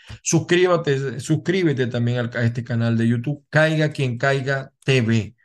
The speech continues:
Somos el único, el original en Venezuela.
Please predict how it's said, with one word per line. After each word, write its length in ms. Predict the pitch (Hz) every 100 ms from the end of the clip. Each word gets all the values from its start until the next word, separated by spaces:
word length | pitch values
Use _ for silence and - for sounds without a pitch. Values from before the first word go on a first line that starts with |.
| _ _
Somos 320 | 131 143 165
el 140 | 160 143
único, 440 | 131 117 117 - -
el 140 | 127
original 460 | 117 113 104 104 117
en 120 | 131
Venezuela. 520 | 120 107 101 85 -